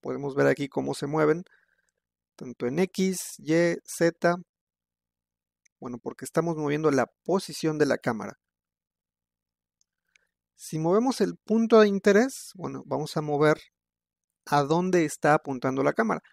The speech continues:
Aquí la cámara se queda fija y justamente lo que movemos es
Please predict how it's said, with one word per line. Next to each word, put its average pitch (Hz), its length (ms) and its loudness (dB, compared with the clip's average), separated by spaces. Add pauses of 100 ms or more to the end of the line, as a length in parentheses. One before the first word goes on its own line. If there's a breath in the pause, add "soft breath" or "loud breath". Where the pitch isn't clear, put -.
(260 soft breath)
Aquí 170 320 -4
la 190 100 4
cámara 190 400 4
se - 140 -8
queda 175 280 4
fija 170 420 -2 (1400)
y 139 120 0
justamente 170 560 -2
lo 151 120 2
que 143 100 -6
movemos 147 440 -4
es - 380 -2